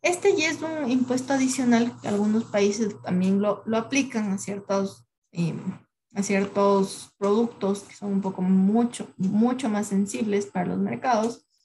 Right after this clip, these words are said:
Por ejemplo, nosotros acá podríamos generar un derecho antidumping para la importación de cueros,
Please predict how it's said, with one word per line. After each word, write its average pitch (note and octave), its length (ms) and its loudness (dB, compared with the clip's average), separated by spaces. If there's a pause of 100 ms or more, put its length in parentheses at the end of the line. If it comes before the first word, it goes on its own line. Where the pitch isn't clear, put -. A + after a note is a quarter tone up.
(280)
Por B3 120 0
ejemplo, B3+ 420 0
nosotros A3 500 0
acá G#3 600 -4
podríamos G3 680 0
generar F3+ 500 -4
un F#3 360 -4
derecho F#3 460 -4
antidumping G3+ 760 -4
para F3 260 -2
la F3 120 -4
importación F#3+ 680 -4
de G#3 140 -8
cueros, C4 440 0